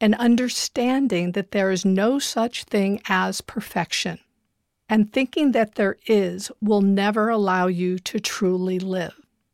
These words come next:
to really live a full human existence. If you pump weights, your biceps, triceps, and deltoids get stronger. If you train the mind to realize your validity,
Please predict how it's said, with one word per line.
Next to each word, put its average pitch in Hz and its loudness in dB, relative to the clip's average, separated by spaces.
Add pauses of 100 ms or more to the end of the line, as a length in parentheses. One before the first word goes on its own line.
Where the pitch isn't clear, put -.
(260)
to 247 0
really 285 2
live 233 2
a 214 -2
full - -2
human 254 2
existence. 214 -4 (640)
If - -2
you 302 -2
pump 233 0
weights, 202 -2 (300)
your 208 2
biceps, 202 -2 (160)
triceps, 208 0 (280)
and 202 4
deltoids 202 0
get - -2
stronger. 277 -4 (800)
If - -2
you 240 2
train 233 2
the 220 4
mind 196 2
to 196 -2
realize 185 2
your 180 0
validity, 175 -2